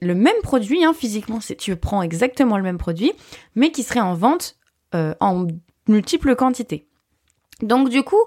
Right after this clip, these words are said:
tu vois qu'on, en fait, c'est pas forcément plus facile ou moins facile, parce qu'en fait, tu n'es pas sur la même situation. Tu vas être à même produit égal, effectivement, mais tu vas être à prix de vente différent et à stratégie marketing différent. Parce que dans un cas,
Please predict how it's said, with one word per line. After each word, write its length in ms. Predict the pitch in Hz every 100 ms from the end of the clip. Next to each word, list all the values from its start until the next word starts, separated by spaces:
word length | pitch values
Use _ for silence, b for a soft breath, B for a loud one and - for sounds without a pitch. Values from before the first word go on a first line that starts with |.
| b b b -
tu 120 | 247
vois 180 | 294 359
qu'on, 260 | 269 240
en 60 | 226
fait, 180 | 339 -
c'est 120 | 247
pas 160 | 294 311
forcément 540 | 254 - 247 262 254 b b b -
plus 240 | 269 320
facile 460 | 320 269 - 269 254
ou 80 | 202
moins 220 | 208 220
facile, 380 | 269 277 403 294
parce 160 | 233
qu'en 100 | -
fait, 260 | 233 403 -
tu 180 | - -
n'es 320 | 226 220 214
pas 160 | 220 359
sur 160 | - 269
la 80 |
même 160 | 226 247
situation. 600 | 247 226 233 220 - 202 B B B
Tu 160 | - 220
vas 100 | 226
être 220 | 226 226 -
à 120 | 175
même 240 | 214 285
produit 500 | - 294 233 240 254 _ _
égal, 420 | 214 202 214 202 -
effectivement, 640 | 185 170 165 - 170 320 - B B
mais 120 | 220 254
tu 180 | -
vas 160 | 214 170
être 260 | 190 254 -
à 100 | 185
prix 260 | 170 - 233
de 100 | 185
vente 220 | 202 202
différent 560 | 175 170 180 233 381 -
et 80 | 196
à 80 | 180
stratégie 460 | - 269 254 240
marketing 500 | 247 240 247 247 285
différent. 460 | 277 262 254 220 208
Parce 160 | - 160
que 100 | 185
dans 300 | 170 233 233
un 140 | 233
cas, 280 | 220 247